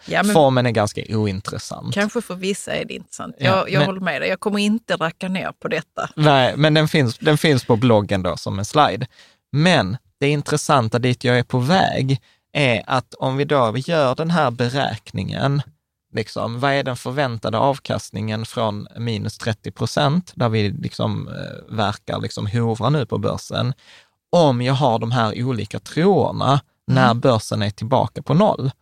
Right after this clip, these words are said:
Speaker 2: Alltså förstår
Speaker 1: Okej.
Speaker 2: du? Så att jag har tagit de här
Speaker 1: Ja, ja,
Speaker 2: tolvhundra
Speaker 1: visst.
Speaker 2: svaren.
Speaker 1: Ja.
Speaker 2: Så om man tror på en återhämtning, eh, inom ett år,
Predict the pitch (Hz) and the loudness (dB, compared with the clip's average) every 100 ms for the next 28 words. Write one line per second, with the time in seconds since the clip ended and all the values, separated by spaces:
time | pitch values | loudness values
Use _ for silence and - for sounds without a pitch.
0 | _ - 143 143 151 139 120 127 139 139 | _ 0 0 2 2 2 0 -2 -4 -2
1 | 156 135 143 143 123 175 214 - 127 117 | -2 -2 -2 0 0 2 2 2 0 0
2 | 107 110 143 92 - - 151 151 - - | 0 -2 -2 -2 -2 -6 -8 -10 -12 -4
3 | 160 - _ - 156 151 139 - 165 165 | -2 -4 _ -2 4 4 2 0 0 2
4 | 175 - 202 190 127 151 - - 160 135 | 0 0 2 4 4 4 -2 0 4 4
5 | - 127 123 139 139 - 113 107 107 - | 2 -2 -2 -2 -2 -2 -4 -4 -6 -6
6 | 113 139 - _ 127 113 110 - 139 117 | -4 -4 -8 _ -2 -2 -2 -2 0 0
7 | 113 - 117 - - - 117 - | -2 -2 -4 -4 -12 -6 -2 0